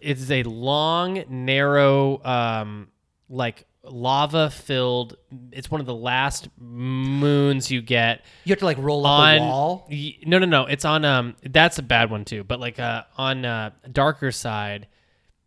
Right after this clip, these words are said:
Speaker 1: it's, it's, you go in there and it's like you've done it before, but you had Cappy. This time you don't have Cappy. You have to, like, just,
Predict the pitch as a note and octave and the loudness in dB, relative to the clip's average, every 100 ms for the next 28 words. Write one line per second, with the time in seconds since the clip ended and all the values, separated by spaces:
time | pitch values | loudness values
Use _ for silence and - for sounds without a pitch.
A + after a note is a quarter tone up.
0 | - A#2 - B2 B2 - C#3 - C3+ B2+ | -14 -12 -12 -16 -20 -10 -10 -8 -10 -2
1 | D3 F3 F#3 D#3+ C#3+ C#3 C3+ C3 - C3+ | 2 2 2 4 4 4 0 -4 0 -2
2 | - C#3 B2 D#3 G3+ - C3 - C3 G#2 | -2 -6 4 4 4 0 -8 -2 -2 -2
3 | G2 G#2+ - _ _ _ - _ B2 A#2+ | -4 -6 -10 _ _ _ -20 _ 2 2
4 | A#2+ A2+ - C3+ B2 - B2+ A#2 G#2 G#2+ | -2 -4 -4 -4 -4 -6 -6 -6 -8 -14
5 | G#2+ - _ _ _ _ _ - C#3 - | -16 -20 _ _ _ _ _ -4 -2 -2
6 | C#3 B2 A#2 B2+ C3 B2 - A#2+ A2 A2+ | -2 -2 -2 -2 -2 -6 -6 -6 -6 -10
7 | G#2+ G#2+ A#2 - A2+ G#2+ G#2 _ A#2+ B2 | -10 -10 -10 -10 -10 -10 -12 _ -8 -6
8 | - | -8